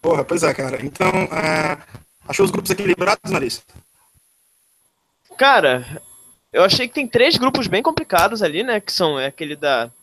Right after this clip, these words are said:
Speaker 2: da Costa Rica. Tem, deixa eu olhar de volta os grupos aqui no, no celular. Eu tinha no, eu tenho a imagem que jogaram no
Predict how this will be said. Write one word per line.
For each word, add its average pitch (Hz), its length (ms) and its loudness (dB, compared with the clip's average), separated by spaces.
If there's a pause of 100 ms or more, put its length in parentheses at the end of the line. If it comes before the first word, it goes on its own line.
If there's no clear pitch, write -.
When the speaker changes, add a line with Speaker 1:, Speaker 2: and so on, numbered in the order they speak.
(120)
Speaker 2:
da 139 80 -4
Costa 151 300 -2
Rica. 277 420 -2 (1000)
Tem, 175 280 0
deixa 190 200 0
eu 202 40 6
olhar 170 100 6
de 160 120 -4
volta 147 400 -4
os 143 60 -12
grupos 143 260 -8
aqui 139 160 -6
no, 135 100 -6 (160)
no 131 140 -2
celular. 117 420 0 (1080)
Eu - 40 -18
tinha 139 200 -2
no, 123 120 2 (140)
eu 123 80 -6
tenho 120 480 0 (840)
a 123 80 0
imagem 123 500 0
que 117 140 -16
jogaram 120 300 0
no 110 260 -4